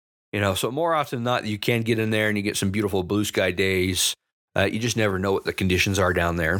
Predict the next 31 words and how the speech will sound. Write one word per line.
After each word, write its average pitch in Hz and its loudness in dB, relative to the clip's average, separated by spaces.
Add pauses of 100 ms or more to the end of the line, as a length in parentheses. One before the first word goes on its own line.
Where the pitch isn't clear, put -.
So 85 2
if 85 -4
you 104 -4
can 120 -2
do 139 0
Hayden, 131 0 (380)
you 107 -2
know, 98 0
sometimes 113 0
we 107 0
try 113 2
to 107 4
do 107 -2
Hayden 101 0
Valley. 104 2 (200)
Mm, 82 0
there's 101 2
been 104 -2
times 107 0
I'm 98 0
able 98 0
to 95 -2
make 98 0
it - -4
down 98 0
to 87 0
Mud 104 0
Volcano 98 0
and 90 -4
see 107 -2
that. 95 0